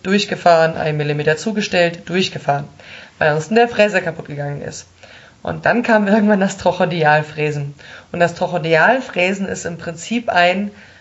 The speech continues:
man bewegt den Fräser ganz schnell in Kreisbericht-, Richtungen und währenddessen zerspannt man quasi die Nut raus.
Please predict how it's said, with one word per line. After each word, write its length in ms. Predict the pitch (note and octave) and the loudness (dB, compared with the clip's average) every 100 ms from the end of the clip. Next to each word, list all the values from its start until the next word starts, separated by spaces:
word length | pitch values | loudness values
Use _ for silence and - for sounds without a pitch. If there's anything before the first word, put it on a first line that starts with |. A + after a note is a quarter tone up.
| _ | _
man 380 | - F3 F3 E3+ | -2 0 0 -8
bewegt 400 | F#3+ D#3+ A3 A3 | -10 -4 -4 -4
den 140 | F#3+ | -8
Fräser 640 | D3+ - F3 G#3+ G3 F3 A3 - | -8 -2 2 2 4 2 2 0
ganz 260 | G#3+ D4 | 0 0
schnell 220 | - A3+ | 0 2
in 140 | G#3 G#3 | 2 -2
Kreisbericht-, 880 | - G3 A#3+ - E3 D#3+ - - D#3+ | 2 2 2 -4 -8 -10 -10 -12 -10
Richtungen 580 | E3+ E3+ D#3+ F#3+ A3 - - _ | -10 -10 -8 -6 -8 -12 -20 _
und 340 | F3+ F#3 F3+ - _ _ _ _ | -6 -6 -8 -16 _ _ _ _
währenddessen 840 | - G3 B3 C4+ G#3+ A3 A3+ G3 F#3+ | -2 2 4 2 0 0 0 -4 -4
zerspannt 600 | F#3+ F#3 - F#3+ A3+ A3+ | -4 -2 2 4 4 2
man 200 | F#3 F#3 | 0 2
quasi 360 | F3+ F3+ F#3 | 2 2 2
die 120 | F#3 | -4
Nut 300 | F3+ F#3+ - D#3+ | -6 -6 -4 0
raus. 380 | D3 D3+ - | 0 -2 -10